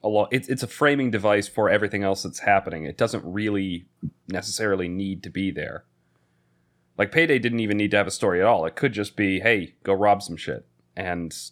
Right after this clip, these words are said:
the game could have still been as much fun. Having that extra story helps keep people invested if they wanna dig deeper and understand the lore,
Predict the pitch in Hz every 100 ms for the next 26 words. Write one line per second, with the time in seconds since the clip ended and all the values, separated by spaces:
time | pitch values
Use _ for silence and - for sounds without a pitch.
0 | _ _ _ - 127 113 123 120 113 95
1 | - 117 101 - 123 110 101 95 92 87
2 | 98 85 - 107 78 65 - _ _ _
3 | _ _ _ - 160 175 165 123 107 98
4 | - 95 - 92 87 87 95 - - 110
5 | - - 110 - 101 98 90 98 98 -
6 | 92 - 85 85 104 107 85 80 87 82
7 | 78 85 85 82 85 85 - 85 76 73
8 | 73 65 101